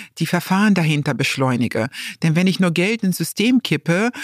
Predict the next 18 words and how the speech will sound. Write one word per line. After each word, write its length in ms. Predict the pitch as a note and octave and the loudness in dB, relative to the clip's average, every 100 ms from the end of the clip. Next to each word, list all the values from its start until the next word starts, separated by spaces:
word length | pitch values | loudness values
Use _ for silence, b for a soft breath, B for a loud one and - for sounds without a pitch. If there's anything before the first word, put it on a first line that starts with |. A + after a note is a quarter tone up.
| B3 G3+ | -12 -6
und 180 | F3 F#3 | 0 2
dann 160 | F#3 | 0
versandet 680 | - F3+ E3 E3+ A#3 D4 B3+ | 0 0 0 0 0 0 -2
das 240 | F3 E3 - | -4 -4 -6
einfach 640 | D3 D3 E3 - G#3 - | -4 -4 -4 -4 -4 -4
in 140 | - F3 | -2 -2
einem 420 | - F3 F3+ E3 | 0 2 2 0
Genehmigungsverfahren, 1500 | - E3+ F3 F#3+ C#4 C#4+ G#3 F3 E3+ - E3+ - E3 F#3+ A#3 G3+ | -2 2 4 4 4 4 2 2 0 -2 -4 -2 -4 -2 -2 -2
was 220 | F3+ - | -4 -4
über 320 | - B3 A#3+ | -2 0 2
neun 240 | G3+ G#3 G3 | 2 2 0
Jahre 320 | G3 B3 A3+ | 0 -2 -2
dauert. 400 | C#3+ B2 A#2+ - | -4 -4 -6 -10
In 200 | - F3 | -4 -2
Berlin 400 | F#3 F#3+ A3+ D4 | 0 2 2 2
dauert 320 | A#3 G3 A3+ | 0 -2 -2
es 100 | - | -4
aktuell 520 | - - - - - | -8 -8 -6 -4 -6